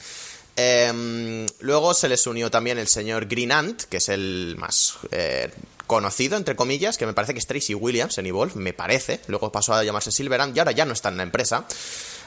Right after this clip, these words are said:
Em, luego aparecieron Assailant, apareció también, em, Combat Ant y Deviant, que son las, como las tres, eh, otras caras de las hormigas. Eran los malos, venían de Gekido y acabaron muriendo,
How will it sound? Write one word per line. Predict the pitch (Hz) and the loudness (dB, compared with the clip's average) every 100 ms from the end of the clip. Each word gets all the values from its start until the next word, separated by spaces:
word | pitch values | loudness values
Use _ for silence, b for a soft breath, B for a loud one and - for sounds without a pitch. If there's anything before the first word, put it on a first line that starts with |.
| - | -4
Em, | 131 135 135 131 127 123 - - - - | 2 4 4 2 -2 -6 -12 -8 -8 -4
luego | 143 | 0
aparecieron | 175 156 139 160 147 143 139 107 | 4 4 4 4 6 6 4 2
Assailant, | 117 - 131 127 123 117 110 - | 4 4 4 4 2 2 -4 -2
apareció | 117 117 107 - 123 120 | 0 2 0 2 0 2
también, | 117 117 117 117 113 110 | 2 2 2 2 -2 -2
em, | 110 110 110 107 107 | 2 4 4 2 0
Combat | 104 131 123 - - | -2 2 2 0 0
Ant | 127 120 104 - - - | 2 2 -4 -12 -12 -6
y | 117 110 107 107 104 101 | -2 0 0 0 -2 2
Deviant, | 120 117 113 156 - | 2 4 2 0 -6
que | 95 | -4
son | - 107 | -2 2
las, | 107 104 - | 2 4 4
como | 104 98 | 2 -2
las | 98 - | -2 -2
tres, | - 120 123 - - | 0 2 4 4 2
eh, | 90 110 110 | 2 0 0
otras | 127 127 123 | 0 0 0
caras | - 127 208 - | 2 2 2 0
de | 117 | 0
las | 110 107 - | 2 2 0
hormigas. | 110 127 233 - B B B B B | -2 -2 -4 -4 B B B B B
Eran | - 113 110 110 | 2 4 6 4
los | 107 | 2
malos, | 143 175 180 | 2 4 2
venían | 131 117 | 2 0
de | 113 | 0
Gekido | 113 117 160 170 180 208 175 | 0 0 0 2 2 2 0
y | 107 104 | 0 0
acabaron | 98 95 101 101 104 104 104 101 95 | 2 2 2 2 2 0 -4 -4 -6
muriendo, | 95 98 104 180 285 | -4 0 0 0 -4